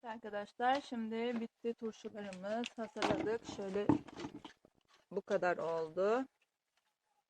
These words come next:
Videomu bu şekilde bitirmek istiyorum. Kanalıma abone değilseniz abone olmayı, beğenmeyi ve zil butonuna basarsanız eğer videolarımdan haberdar olursunuz.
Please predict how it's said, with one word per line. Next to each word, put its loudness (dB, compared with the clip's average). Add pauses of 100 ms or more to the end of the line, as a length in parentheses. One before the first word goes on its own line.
(1900)
Videomu 6
bu 2
şekilde 6
bitirmek 0
istiyorum. 8
Kanalıma 6
abone 6
değilseniz 4
abone 4
olmayı, 6
beğenmeyi 4
ve 8 (380)
zil 6
butonuna 6
basarsanız 6
eğer 10
videolarımdan 4
haberdar 2
olursunuz. 2